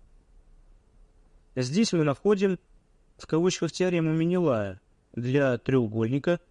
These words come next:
в обобщённом для сферы виде. В астрономии Птолемея немало вычислений –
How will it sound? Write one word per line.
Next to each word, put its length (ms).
в 60
обобщённом 580
для 120
сферы 480
виде. 460
В 40
астрономии 500
Птолемея 640
немало 380
вычислений – 680